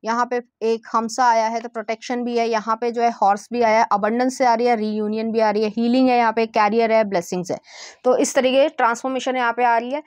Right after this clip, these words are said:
आप जो है बहुत ज़्यादा प्रोटेक्टेड हो, आपकी डेस्टिनी चेंज हो रही है, आप बहुत तेज़ी से आगे बढ़ रहे हो इस रिलेशनशिप में भी और लाइफ में भी और मनी की तरफ भी। तो सब तरीके से जो है आपकी लाइफ एक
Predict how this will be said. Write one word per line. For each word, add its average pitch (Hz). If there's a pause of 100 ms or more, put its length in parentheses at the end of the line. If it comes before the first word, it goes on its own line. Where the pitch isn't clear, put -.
(340)
आप 240
जो 240
है 247 (300)
बहुत 220
ज़्यादा 233
प्रोटेक्टेड 226
हो, 269 (120)
आपकी 202
डेस्टिनी 220
चेंज 240
हो 247
रही 240
है, 254
आप 214
बहुत 220
तेज़ी 214
से 262
आगे 226
बढ़ 220
रहे 226
हो 226
इस 247
रिलेशनशिप 214
में 233
भी 262
और 262
लाइफ 196
में 240
भी 262
और 277
मनी 233
की 208
तरफ 175
भी। - (300)
तो 277
सब 294
तरीके 262
से 254
जो 240
है 240
आपकी 240
लाइफ 220
एक 233